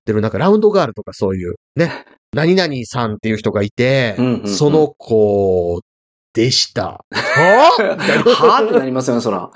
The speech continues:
Speaker 1: <laughs> そう、そう、そう。
Speaker 2: どういうことで？
Speaker 1: うん。付き合ってるとかかなって最初思うじゃないですか。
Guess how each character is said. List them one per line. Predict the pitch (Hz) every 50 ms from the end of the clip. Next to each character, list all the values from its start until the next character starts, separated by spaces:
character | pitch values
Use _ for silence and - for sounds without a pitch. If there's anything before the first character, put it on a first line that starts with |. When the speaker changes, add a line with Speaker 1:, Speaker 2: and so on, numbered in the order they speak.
| - - -
Speaker 1:
<laughs> | -
そ | - 262
う、 |
そ | 254 226 202 147
う、 | 165
そ |
う。 |
Speaker 2:
ど | 180 -
う | 170
い |
う |
こ | 156
と | 143 123
で？ | 104 - - - - 190 165 - 175 160 - - 139 131 - - _ -
Speaker 1:
う | 170
ん。 | 151 127 113 98 104 - - - - - - - - - 175 214 202 185
付 | - - - - - 254
き | 277
合 | 277 277
っ | 277 -
て | - 359
る | 359 370 349 - - -
と | 285 233
か | - 185 -
か | - 175 165
な | 190 247 302
っ | 302 _
て | - -
最 | - 214 214 -
初 | 214 202
思 | 214 240 240 240
う | 233
じ | 196
ゃ | 180 -
な | -
い |
で | -
す | - -
か。 | - 131 131